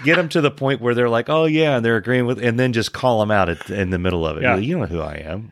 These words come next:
Speaker 1: I, I don't even know who you are. What is it? What are you agreeing with this? What are you, what?"
Speaker 2: At my high school reunion, my twentieth high school reunion, a guy walks up to me. He goes, "Oh my God, dude, you look,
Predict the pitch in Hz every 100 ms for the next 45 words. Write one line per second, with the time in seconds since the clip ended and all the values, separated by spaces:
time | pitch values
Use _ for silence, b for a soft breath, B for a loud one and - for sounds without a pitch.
0 | - 127 175 107 147 110 98 92 90 101
1 | 143 101 76 78 95 135 131 131 127 151
2 | 139 117 107 98 120 110 85 80 78 101
3 | 123 110 160 135 127 - - B B B
4 | B 143 151 147 147 143 143 - 135 123
5 | 120 113 107 104 104 - 131 120 110 117
6 | - 117 107 107 107 101 104 107 104 104
7 | - 110 - 110 113 117 110 147 180 156
8 | 139 143 139 151 127 - B B B B
9 | 175 214 170 180 190 -